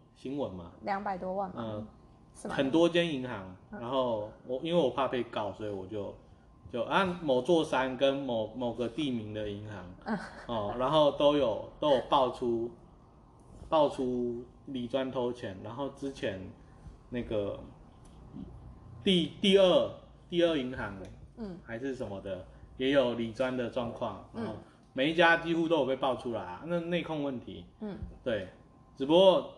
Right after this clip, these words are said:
Speaker 1: 那些银-，银行状况这样被爆出来，也，也没有说股价会下跌。
Speaker 2: 嗯。
Speaker 1: 嗯。
Speaker 2: 嗯。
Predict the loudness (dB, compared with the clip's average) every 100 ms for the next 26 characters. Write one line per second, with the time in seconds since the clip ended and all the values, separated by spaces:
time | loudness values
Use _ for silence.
0 | -8 -4 -4 -4 -4 -8 -16 _ _ _
1 | -20 -20 -20 -20 -20 -20 -8 -4 -4 -4
2 | -2 0 0 0 0 -2 0 0 0 -2
3 | -6 -6 -6 -6 -6 -4 -4 -2 -4 -4
4 | -4 -4 -4 -12 -20 -20 -20 -20 -20 -20
5 | -4 0 2 0 0 -2 -6 -8 -16 -18
6 | -8 -6 -6 -10 -14 -12 -12 -14 -20 -20
7 | -20 -20 -10 -8